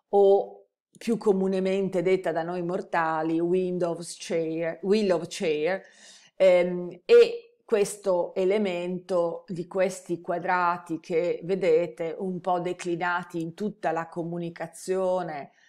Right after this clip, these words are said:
della, della sala e, e in tutti anche i disegni è dato dal fatto che Sauchenot è il termine scozzese per indicare la via dei salici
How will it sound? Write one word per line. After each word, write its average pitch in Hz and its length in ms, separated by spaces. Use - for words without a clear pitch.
della, 160 720
della 165 540
sala 170 840
e, 185 320
e 190 160
in 180 200
tutti 196 360
anche 165 320
i 185 80
disegni 170 760
è 208 160
dato 175 340
dal 185 180
fatto 156 540
che 190 120
Sauchenot 185 1120
è 175 320
il 190 160
termine 185 500
scozzese 165 1120
per 190 260
indicare 165 1200
la 190 180
via 180 260
dei 175 220
salici 156 1000